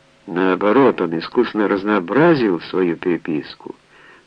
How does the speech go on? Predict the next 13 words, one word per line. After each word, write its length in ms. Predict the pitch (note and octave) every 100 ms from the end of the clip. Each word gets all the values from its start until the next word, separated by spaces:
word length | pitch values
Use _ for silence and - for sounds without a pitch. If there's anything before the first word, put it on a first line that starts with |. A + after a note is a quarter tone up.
| -
справляясь 680 | - F2 E2+ F#2+ G2 F#2 -
со 120 | D#2+
списком 460 | - G2+ F#2 F#2+
подозрительных 960 | F2+ F2 F2 E2 F#2+ A2 A2+ G#2+ G2 -
лиц 440 | D#2+ G#2+ B2+ - _ _ _ _ -
самого 300 | G#2 A2 A2+
последнего 680 | A2 A2+ A2+ A#2 A2+ A2+ A2+
издания, 580 | G2+ F#2+ A2+ A2+ A2+ A2+ _ _ _ _ _ _
всегда 380 | - D#2+ G2+ C3
имевшимся 760 | G#2+ G2 B2+ A#2+ A2+ - G2+
в 120 | F2+ -
цензурном 600 | G2 E2 F#2+ F2+ G2+ F2+
ведомстве — 720 | C3 C#3 F2+ D2+ - C2 A1+